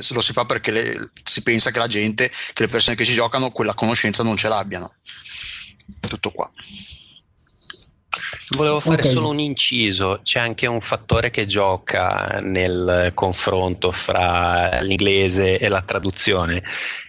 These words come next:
Speaker 2: e vabbè comunque o il giapponese la traduzione, che è quello dell'esotismo, cioè il, l'esempio concreto, per dire quanto siamo vecchi, però in Final Fantasy seven, quando c'era quella salita sulla montagna che bisogna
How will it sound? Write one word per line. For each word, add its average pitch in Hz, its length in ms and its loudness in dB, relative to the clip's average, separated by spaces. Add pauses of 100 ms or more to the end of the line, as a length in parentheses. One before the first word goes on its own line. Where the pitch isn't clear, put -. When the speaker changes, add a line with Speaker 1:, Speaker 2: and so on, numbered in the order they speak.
Speaker 2:
e 90 260 2
vabbè 92 280 -2
comunque 95 460 -2
o 95 160 2
il 92 60 -2
giapponese 92 640 0
la 85 120 0
traduzione, 92 800 -2 (320)
che 117 140 0
è 110 60 0
quello 110 300 0 (220)
dell'esotismo, 101 1200 0
cioè 101 180 0
il, 101 320 -2
l'esempio 101 1200 2
concreto, 104 1000 0
per 90 160 -2
dire 90 220 2
quanto 98 240 -2
siamo 92 260 0
vecchi, 95 300 0
però 104 260 0
in 104 320 0
Final 110 320 -2
Fantasy 104 440 -2
seven, 95 500 0
quando 98 480 0
c'era 101 400 2
quella 101 240 0
salita 98 640 0
sulla 98 300 0
montagna 98 640 0
che 95 140 -4
bisogna 92 720 0